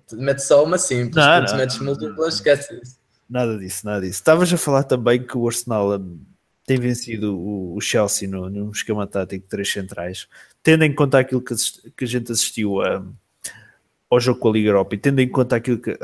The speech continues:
Speaker 2: o arranque que tivemos na Premier League, achas que o Wenger irá alterar o esquema tático para quatro três três ou quatro dois três um, conforme se preferir,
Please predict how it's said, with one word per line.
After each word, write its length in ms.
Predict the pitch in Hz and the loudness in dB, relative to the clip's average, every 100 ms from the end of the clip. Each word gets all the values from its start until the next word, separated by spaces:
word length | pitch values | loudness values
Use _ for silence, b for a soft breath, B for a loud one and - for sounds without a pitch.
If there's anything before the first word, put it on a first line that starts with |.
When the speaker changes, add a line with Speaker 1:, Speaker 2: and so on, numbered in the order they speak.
| 107 | 2
Speaker 2:
o 140 | 120 | 6
arranque 540 | 120 117 123 120 110 - | 4 6 4 4 0 -12
que 80 | - | -6
tivemos 420 | 117 107 107 104 | -2 -2 -2 -6
na 80 | 107 | -6
Premier 320 | 110 101 95 | -2 -2 -2
League, 160 | 101 | 2
achas 260 | 135 - 165 | 2 0 -6
que 100 | - | -8
o 20 | 127 | -4
Wenger 320 | 127 113 104 | -2 2 0
irá 200 | 101 101 | 0 0
alterar 320 | 98 98 101 | 0 0 -4
o 20 | |
esquema 260 | 95 - 98 | -4 -4 -8
tático 380 | 92 95 95 90 - | -6 -6 -8 -14 -4
para 200 | 98 95 | -4 -2
quatro 200 | 101 98 | -4 -4
três 160 | 98 - | -8 -8
três 360 | 90 92 104 | -10 -8 -10
ou 120 | 110 - | -14 -12
quatro 200 | 92 90 | -10 -8
dois 120 | 92 | -10
três 280 | - 98 95 | -10 -8 -8
um, 120 | 98 95 | -8 -12
conforme 420 | - - 87 92 | -16 -18 -16 -14
se 80 | - | -14
preferir, 420 | - - 98 107 | -14 -12 -8 -10